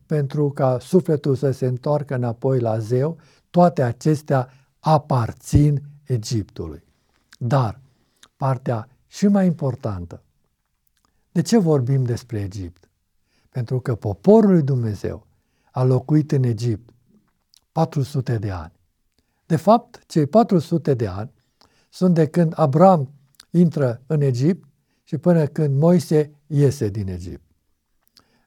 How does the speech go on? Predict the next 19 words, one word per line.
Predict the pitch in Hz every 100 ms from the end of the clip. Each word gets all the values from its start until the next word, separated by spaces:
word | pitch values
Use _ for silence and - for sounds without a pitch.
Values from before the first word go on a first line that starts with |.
| _ 104 - _ _
Canaanul, | - 160 165 233 233 147 123
pe | 151
timpul | 139 180 180 165
lui | 143
Abram, | 135 123 120 101 139 165 _ _ _ _
era | 147 139 147 147
o | 165
provincie | 151 160 147 127 220 202 - 180 -
ocupată | - 170 - 151 - 190 214 214 226 208 - _
de | 143 165
Egipt, | 156 127 160 151 - _ _ _ _ _ _ _
așa | 139 - 196
încât | 175 - 190 - _ _ _
peregrinările | 165 165 160 143 165 226 240 190 156
prin | 147 170
Canaan | 151 165 135 123 131 196 - _ _
pot | - 285
fi | - 190
socotite | - 147 151 135 196 202 185 170